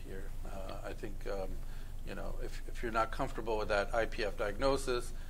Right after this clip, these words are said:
if it's in a place where that's what they do, I think that th-, that's gonna be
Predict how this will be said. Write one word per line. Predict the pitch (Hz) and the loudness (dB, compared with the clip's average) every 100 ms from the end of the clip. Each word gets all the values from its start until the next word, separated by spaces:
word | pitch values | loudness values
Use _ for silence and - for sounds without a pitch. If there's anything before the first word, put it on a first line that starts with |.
| - | -4
if | 135 123 | 0 2
it's | 160 | 2
in | 185 185 | 4 4
a | |
place | - 160 156 - | 4 4 4 2
where | 135 | 2
that's | 120 131 135 | 4 4 4
what | 143 123 | 0 0
they | 117 | 0
do, | 104 143 190 180 - | 0 4 6 6 4
I | 120 | 2
think | - 120 - | 2 0 0
that | - - | 0 0
th-, | - - | -2 0
that's | 110 - | 0 0
gonna | 107 | 0
be | 98 104 95 | 0 0 0